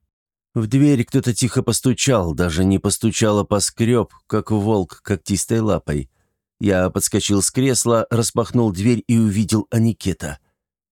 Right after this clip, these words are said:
Пот струился по его лицу. «Ничего не вышло», — сказал он срывающимся от бега голосом. Я затащил его в комнату и плотно закрыл дверь. Мы были одни,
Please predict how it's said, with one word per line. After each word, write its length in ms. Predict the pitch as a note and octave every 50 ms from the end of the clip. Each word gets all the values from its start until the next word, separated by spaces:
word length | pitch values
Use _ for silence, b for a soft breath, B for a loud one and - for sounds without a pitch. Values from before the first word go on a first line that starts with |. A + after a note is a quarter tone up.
| _ _ _ -
Пот 220 | - C3 B2+ -
струился 600 | - - - - G#2+ A2+ A2 G#2 F#2+ - - F#2+
по 120 | - -
его 260 | G2 F2+ E2+ D#2+ D#2+ E2
лицу. 460 | D2+ E2 D#2+ - - - C2+ B1 - _ _ _ _ _ _ _ _ _ _ _ _ _ _ _ _ _ _ _ _ _ _ -
«Ничего 520 | E2 E2 F2+ F2 - - G#2 G2 F#2 F#2+
не 120 | F2+ F#2
вышло», — 420 | F#2 F2+ E2+ - - E2+ D#2 C#2+ - _ _ _ _ _ _ _ _ _
сказал 460 | - - - G2+ F2+ F#2 F#2 G2 - -
он 160 | B2 A#2+ G#2+
срывающимся 800 | - - G#2 G2 G2 G2+ F#2+ F#2 F2+ - - F#2+ F#2 - - A2
от 200 | - - G2+ D#2
бега 300 | D#2+ E2 G2 D#2 F2 F#2
голосом. 560 | E2 F2+ F2+ D#2 D#2 D2+ - F#2 E2+ D2+ - _ _ _ _ _ _ _ _ _ _ _ _ _ _
Я 360 | - - B2+ C#3 C3 B2 A#2 A2
затащил 560 | F#2 A2 A2 - B2 - - - B2+ B2+ A#2+
его 240 | G#2 A2 A#2 A#2+ A2+
в 100 | - -
комнату 400 | - C3+ A#2+ A#2+ A2+ G#2+ - A#2+
и 80 | A2+
плотно 460 | - - A2+ A2 A2 F#2 - A2+ G#2+
закрыл 500 | G2+ - A#2 G2+ - G#2+ G#2 G#2+ G2 F#2+
дверь. 400 | F2+ F#2+ F#2+ F2+ D2 - - - _ _ _ _ _ _ _ _ _ -
Мы 180 | - D#2+ F2 E2
были 200 | C#2 E2+ E2 D#2
одни, 480 | D#2+ D#2+ D#2+ D2+ C#2+ G2+ G#2+ F2+ C2+